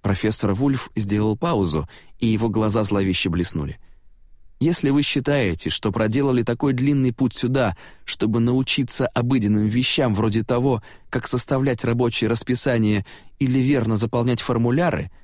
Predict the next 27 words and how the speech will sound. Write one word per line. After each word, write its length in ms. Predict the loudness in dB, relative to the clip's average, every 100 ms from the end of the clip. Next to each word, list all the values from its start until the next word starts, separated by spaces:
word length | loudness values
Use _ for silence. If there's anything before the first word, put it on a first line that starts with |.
| -20 -20 -20 -4
тогда 340 | -2 0 0
вы 140 | 2 2
ошиблись 480 | 0 0 0 0 -2
местом. 420 | -4 -6 -10 -12 -16 -20 -20 -20 -20 -20 -20 -20 -18
Хорошо 420 | -6 -2 0 0
натренированная 760 | 0 2 2 2 2 2 2 2
мартышка 680 | 2 0 0 0 0 0 0
могла 340 | 0 0 0
бы 140 | 2
управлять 440 | 0 0 0 0 0
дочерней 460 | -2 0 0 2
библиотекой, 840 | 0 0 0 0 0 -2 -2 -6 -8 -14 -20 -6
ибо 220 | -2 0 2
эта 260 | 0 0
работа 400 | 0 0 0 0
есть 260 | 0 0 0
не 100 | -2
что 280 | -2 -2 0
иное, 400 | 2 2 0 -4 -12 -16 -8
как 140 | -4
отражение 640 | 0 0 0 0 2 0
того, 300 | 0 0 0
что 180 | 0 -2
происходит 600 | 0 0 0 0 0 0
здесь, 360 | 0 0 0 0
в 40 |
Александрии. 680 | -2 0 0 0 0 -2